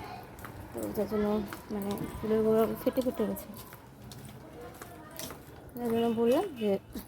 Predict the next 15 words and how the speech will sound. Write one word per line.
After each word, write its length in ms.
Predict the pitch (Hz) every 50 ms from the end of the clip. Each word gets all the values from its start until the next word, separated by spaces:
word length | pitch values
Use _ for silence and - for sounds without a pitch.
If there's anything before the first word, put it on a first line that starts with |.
| - - - - -
আমি 180 | 226 214 220 220 -
চুলের 220 | - 214 202 214 202
আগাটা 340 | 202 202 196 196 202 240 226 - -
কেটে 220 | 233 - - 208
আসি।" 220 | 185 190 - - - - - - - - - - - - - - - - - - - - - - - - - - - - - - - - - - -
তো 120 | - - 247
বলে, 120 | - 240 220 -
"ঠিক 120 | 254 226
আছে, 180 | 240 247 240 240
যাও 300 | 214 - 226 214 226 269 -
তাড়াতাড়ি।" 440 | 240 208 202 208 - 208 220 262 330 - - - - - - - - - - - - - - - -
তো 60 | -
আমি 220 | 285 294 294 311 277
যাচ্ছি 420 | 247 208 202 - - - - 220
বন্ধুরা, 440 | 208 214 208 196 202 208 214 285